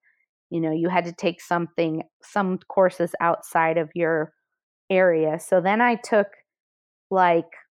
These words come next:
a couple classes on the Middle East, and I took, I think I audited one on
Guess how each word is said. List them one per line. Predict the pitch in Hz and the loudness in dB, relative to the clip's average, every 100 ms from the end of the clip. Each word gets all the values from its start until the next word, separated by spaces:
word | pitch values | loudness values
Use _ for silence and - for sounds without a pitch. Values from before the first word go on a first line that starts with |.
| _ - | _ -20
a | - | -2
couple | - - 277 | -2 2 -2
classes | - 254 240 240 220 220 | 2 6 6 4 0 2
on | 214 | 2
the | 214 | 0
Middle | 208 208 208 | 0 0 0
East, | 185 180 185 - 175 | 0 0 0 -2 -4
and | 165 | -4
I | 160 | -4
took, | - 175 - | -4 -6 -6
I | _ _ _ _ _ _ _ - | _ _ _ _ _ _ _ -6
think | - | 0
I | 208 | 2
audited | 185 190 220 247 247 247 220 | 4 6 6 6 4 4 2
one | 226 220 | 0 0
on | 208 | -2